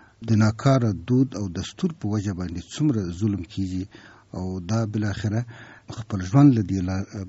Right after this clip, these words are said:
له دې درکه له لاسه ورکوي، هغو ستونزو له مخې چې دې ته په دې چاپېریال کې پیدا شوي دي. نو دغه پلاټ بیا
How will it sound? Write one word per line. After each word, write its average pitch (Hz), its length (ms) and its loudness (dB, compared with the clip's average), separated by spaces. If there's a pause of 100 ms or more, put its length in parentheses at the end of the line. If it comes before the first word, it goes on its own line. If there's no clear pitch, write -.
(140)
له 98 80 -4
دې 92 240 -6
درکه 87 320 -6
له 85 120 -6
لاسه 90 260 -6
ورکوي، 90 380 -8
هغو 78 220 -12
ستونزو 90 340 -6 (120)
له 85 100 -8
مخې 87 280 -8
چې 80 100 -8 (760)
دې 95 160 0
ته 101 140 -2
په 98 120 -6
دې 92 100 -2 (100)
چاپېریال 92 460 -6
کې - 140 -20
پیدا 80 280 -6
شوي 95 300 -2
دي. 156 100 4 (520)
نو 104 120 -2
دغه 135 360 0 (280)
پلاټ 131 260 0 (120)
بیا 123 120 0